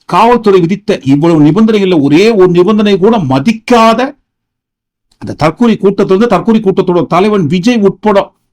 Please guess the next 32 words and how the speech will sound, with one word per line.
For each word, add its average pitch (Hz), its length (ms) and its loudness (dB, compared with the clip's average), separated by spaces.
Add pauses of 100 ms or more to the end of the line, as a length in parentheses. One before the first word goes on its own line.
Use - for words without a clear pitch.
(100)
காவல்துறை 180 480 0
போடுற 170 320 0
எந்த 180 240 0 (100)
கண்டிஷன்ஸையும் 214 640 0
மதிக்காத 190 680 -2
விஜய், 240 340 0 (760)
காவல்துறை 240 520 2
அதிகாரிகள் 170 520 0
சொன்னாங்கப்பா, 208 580 0 (360)
நான் 196 240 4
உடனே 190 240 0
பாருங்க 180 280 0
அங்கிருந்து 156 380 2
பறந்துட்டேன்ப்பா, 151 500 -2 (120)
ஆன்றாது 233 360 2
பாருங்க. 196 280 -4 (240)
சரி, 208 240 0
எல்லாம் 220 280 0
பழிய 247 220 2
தூக்கி 226 280 -4 (160)
விஜய் 175 360 0
ஓடியதுக்கு 196 420 2
கூட 226 120 0
போலீஸ் 190 320 0
தான் 208 140 -4
காரணம்னு 185 360 -2
ஒட்டுமொத்தமான 165 480 -2
பழிய 190 160 -2
தூக்கி 165 200 -4
போலீஸ் 170 280 -4
மேல 131 120 -6
போடுறீங்களே. 113 480 -12